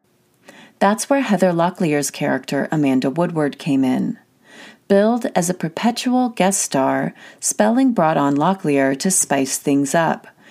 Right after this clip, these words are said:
which she most definitely did. Marcia Cross played Kimberly Shaw, the doctor who became the mistress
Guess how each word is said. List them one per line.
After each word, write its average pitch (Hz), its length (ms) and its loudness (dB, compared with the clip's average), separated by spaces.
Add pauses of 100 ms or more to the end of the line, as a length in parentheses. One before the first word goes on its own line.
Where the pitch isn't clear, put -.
(280)
which 185 460 0
she - 240 0
most 226 320 2
definitely 139 540 0
did. 147 480 0 (1400)
Marcia 196 360 2
Cross 233 540 0
played - 320 -4
Kimberly 151 500 -2
Shaw, 160 560 0 (380)
the 180 100 -2
doctor 180 520 0
who 208 160 0
became 180 340 2
the 151 100 2
mistress 160 580 -2